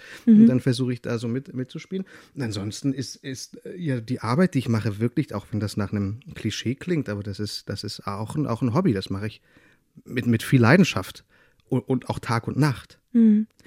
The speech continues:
Speaker 1: Das war auch so mein Eindruck, als ich mich jetzt nochmal intensiver auf dich vorbereitet habe, dass ich gedacht habe, okay, der Typ, entweder der arbeitet oder
Speaker 2: Ja.
Speaker 1: der hängt so rum.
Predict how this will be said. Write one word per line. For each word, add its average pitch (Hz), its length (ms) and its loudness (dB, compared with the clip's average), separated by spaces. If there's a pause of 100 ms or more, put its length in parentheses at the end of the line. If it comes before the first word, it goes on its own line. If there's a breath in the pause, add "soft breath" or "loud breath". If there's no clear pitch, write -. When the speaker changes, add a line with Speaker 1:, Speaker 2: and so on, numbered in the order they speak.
(200 loud breath)
Speaker 1:
Das 240 180 4
war 277 180 8
auch 220 120 4
so 269 100 0
mein 233 180 4
Eindruck, 254 300 4
als 220 120 4
ich 226 80 4
mich 220 140 4
jetzt 240 180 2
nochmal 226 300 8
intensiver 226 440 8
auf 208 60 -4
dich 220 120 -6
vorbereitet 247 480 2
habe, 226 140 0
dass 208 100 0
ich 202 60 -6
gedacht 220 200 0
habe, - 120 0
okay, 214 180 -2
der 226 180 4
Typ, 262 240 2 (400 soft breath)
entweder 233 360 6
der 208 240 2
arbeitet 240 640 2
oder 262 440 4 (260)
Speaker 2:
Ja. 110 160 -6 (180)
Speaker 1:
der 226 80 4
hängt 226 320 2
so 202 160 -2
rum. 214 320 0